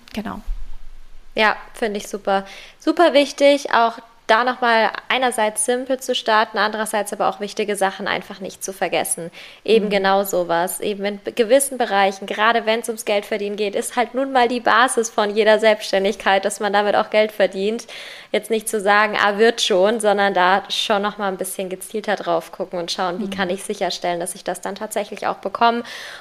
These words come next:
Speaker 2: und wie ist das schön einfach. Also ich hab's damals dann auch so gemacht. Ich bin am Anfang mit Elopage gestartet und hab das dann auch verknüpft mit meinem Buchhaltungstool, dass auch sowas geregelt ist, dass meine Rechnungen eingebucht werden automatisch, dass ich dann nicht da sitze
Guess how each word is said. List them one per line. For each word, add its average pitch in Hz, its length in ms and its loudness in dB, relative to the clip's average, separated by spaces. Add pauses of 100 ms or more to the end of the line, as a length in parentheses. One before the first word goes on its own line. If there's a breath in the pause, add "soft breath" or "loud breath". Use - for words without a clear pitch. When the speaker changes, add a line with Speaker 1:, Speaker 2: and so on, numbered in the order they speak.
Speaker 2:
und 220 180 -2
wie 214 120 0
ist 190 200 0
das 202 160 -2
schön 196 200 0
einfach. 175 560 -2
Also 185 240 2
ich 214 100 2
hab's 202 140 0
damals 190 320 4
dann 202 120 2
auch 214 140 2
so 208 160 -4
gemacht. 185 320 2
Ich 202 140 -12
bin 190 260 0 (380 loud breath)
am 208 100 2
Anfang 233 280 4
mit 226 140 -2
Elopage 214 540 4
gestartet 190 560 2
und 208 160 -4
hab 214 120 -2
das - 180 -2
dann 202 140 0
auch 214 180 2
verknüpft 294 440 -4
mit 226 120 -10
meinem 214 160 2
Buchhaltungstool, 208 1000 0 (320 loud breath)
dass 226 240 0
auch - 120 0
sowas 262 420 2
geregelt 202 440 0
ist, 202 220 -2
dass 208 180 0
meine 208 300 -2
Rechnungen 240 460 2
eingebucht 196 580 0
werden 185 320 4
automatisch, 175 680 0
dass 196 140 -4
ich - 180 -4
dann 233 140 2
nicht 233 220 -2
da 240 240 2
sitze 233 520 2